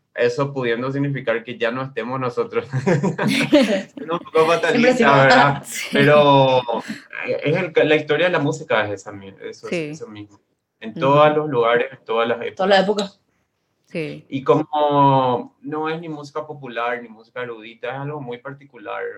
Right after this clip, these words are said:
Speaker 1: O sea, tiene todavía un poquito más de, de tiempo para ser rumiado.
Speaker 2: Ujú, claro. Y hablando de, bueno, estos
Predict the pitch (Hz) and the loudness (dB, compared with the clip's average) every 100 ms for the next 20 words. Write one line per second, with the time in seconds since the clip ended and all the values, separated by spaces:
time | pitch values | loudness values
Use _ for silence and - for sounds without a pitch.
0 | - - - 110 107 101 101 _ 113 113 | -18 -20 -18 -14 -12 -12 -14 _ -18 -16
1 | 120 127 123 113 117 117 123 123 113 131 | -16 -12 -10 -8 -10 -14 -20 -20 -20 -20
2 | 117 110 113 117 117 110 107 104 98 98 | -14 -12 -12 -10 -10 -8 -6 -6 -6 -8
3 | _ _ _ _ _ _ _ _ _ _ | _ _ _ _ _ _ _ _ _ _
4 | _ _ _ _ _ _ _ _ _ _ | _ _ _ _ _ _ _ _ _ _
5 | - 120 135 - - - _ - 139 139 | -10 -2 0 0 -4 -18 _ 0 2 2
6 | 143 151 143 139 127 - 127 120 117 110 | 2 0 0 0 -2 -2 -2 -2 -8 -10
7 | 104 101 101 _ _ _ _ _ - 170 | -10 -12 -16 _ _ _ _ _ -12 -10
8 | 156 165 175 _ _ _ _ _ - 156 | -8 -10 -14 _ _ _ _ _ -10 -8
9 | 147 147 - _ _ _ _ 185 175 180 | -8 -12 -18 _ _ _ _ -8 -6 -2
10 | 185 196 214 202 123 175 170 175 202 185 | -2 -2 -2 -2 -4 -6 -6 -6 -8 -8
11 | - | -16